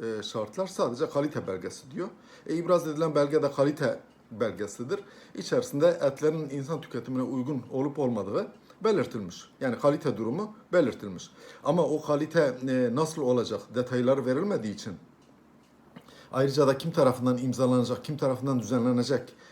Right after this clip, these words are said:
bilgisi verilmediği için de bu haliyle bu belge uygundur. E, burada eğer alıcı, e, etlerin İslami usullere uygun olarak kesildiğini görmek istiyorsa,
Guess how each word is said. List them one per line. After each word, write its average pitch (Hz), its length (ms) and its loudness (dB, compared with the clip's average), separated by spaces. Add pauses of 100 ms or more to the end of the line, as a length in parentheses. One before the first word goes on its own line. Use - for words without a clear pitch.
(120)
bilgisi 127 360 -4
verilmediği 127 440 2
için 120 220 -6
de 202 100 -2 (260)
bu 160 160 -2
haliyle 123 480 0 (100)
bu 147 180 -6
belge 131 380 2 (140)
uygundur. 107 560 -4 (480)
E, 143 280 2 (260)
burada 175 400 2
eğer 135 180 4
alıcı, 147 560 2 (600)
e, 135 80 -2
etlerin 143 560 -2
İslami 147 380 -4
usullere 135 400 0
uygun 139 340 0
olarak 117 320 0
kesildiğini 120 520 -2
görmek 120 380 0
istiyorsa, 131 540 -6